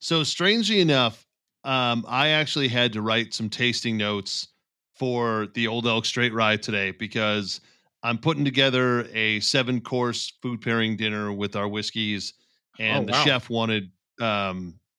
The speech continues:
Speaker 1: chef wanted the different tasting notes for everything. But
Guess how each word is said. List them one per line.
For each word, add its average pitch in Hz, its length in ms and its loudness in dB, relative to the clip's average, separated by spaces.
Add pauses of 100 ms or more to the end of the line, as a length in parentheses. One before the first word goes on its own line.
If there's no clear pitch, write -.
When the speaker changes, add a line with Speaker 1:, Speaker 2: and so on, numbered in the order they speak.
(120)
Speaker 1:
chef - 380 0
wanted 127 380 0
the 113 200 0
different 110 380 -2
tasting 113 380 0
notes 98 260 -6
for 107 120 -8
everything. 95 440 -6 (440)
But 131 220 0